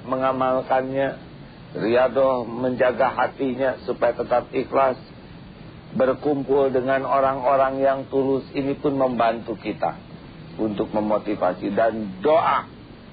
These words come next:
minta kepada Allah, "Ya muqallibal qulub,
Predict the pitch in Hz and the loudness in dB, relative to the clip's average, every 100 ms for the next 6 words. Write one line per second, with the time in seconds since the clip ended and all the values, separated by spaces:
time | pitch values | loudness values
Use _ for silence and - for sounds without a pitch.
0 | - - 127 143 131 120 - 110 110 101 | -20 -4 -2 0 2 0 0 -2 0 2
1 | 98 92 92 92 82 - - - - - | 2 2 0 -2 -2 -6 -20 -20 -20 -20
2 | - - 147 165 160 160 135 170 175 175 | -4 2 4 6 4 2 0 2 2 4
3 | 170 165 165 165 - 151 170 180 170 156 | 2 4 4 2 -2 0 2 4 4 2